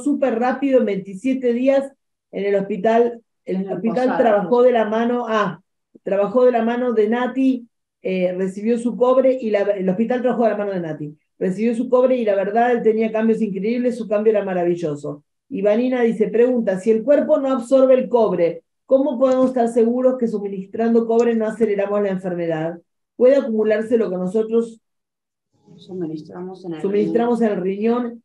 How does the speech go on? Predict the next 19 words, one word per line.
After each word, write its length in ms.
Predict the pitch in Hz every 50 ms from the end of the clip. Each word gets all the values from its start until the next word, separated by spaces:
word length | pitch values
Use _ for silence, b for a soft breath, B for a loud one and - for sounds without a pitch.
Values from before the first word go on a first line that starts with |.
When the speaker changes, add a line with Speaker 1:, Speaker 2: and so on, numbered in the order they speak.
| _ _
Speaker 1:
y 300 | - 196 202 202 202 185
su, 120 | 196 - 208 -
y 160 | - 208 196 190
su 160 | - 202 202
estadía, 600 | 196 202 208 190 196 214 233 247 233 226 233 -
su 340 | - 208 202 202 202 196 190
estadía, 560 | 190 190 196 185 214 233 233 226 220 220 202 190
su, 280 | - 190 185 180 170 175
bueno, 220 | 175 175 170 160
sí, 140 | 156 175 170
sí, 200 | 160 - 175 165
su, 200 | 165 170 165 156
su 380 | 160 - 156 147 143 143 143 - _ _ _ _
perspectiva 540 | 170 160 156 175 185 185 - 240 240 226 208
de 100 | 202 208
vida 280 | 233 233 233 220 214
sea 180 | - 220 196 190
más 200 | 185 185 185 -
corta?". 600 | - 233 247 247 240 - 247 226 202 170 151 -